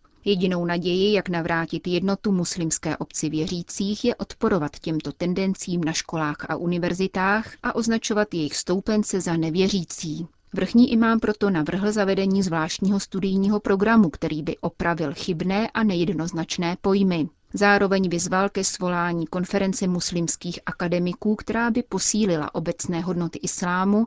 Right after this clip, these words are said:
a jejíž rozhodnutí by byla závazná pro praxi věřících v každé zemi.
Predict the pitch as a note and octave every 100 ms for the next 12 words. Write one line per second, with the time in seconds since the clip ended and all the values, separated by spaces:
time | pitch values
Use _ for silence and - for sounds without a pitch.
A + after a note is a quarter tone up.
0 | - B3 A3+ G#3+ G#3+ F#3 F#3 F#3+ F#3 -
1 | F3+ E3+ D#3+ D#3+ D#3+ F3+ F3+ F#3 F#3+ F#3+
2 | F3+ F3+ - E3 E3+ E3+ - E3 F3+ G#3
3 | G3 - F#3+ E3+ - - F3 F3 E3 D#3
4 | E3 F3 E3+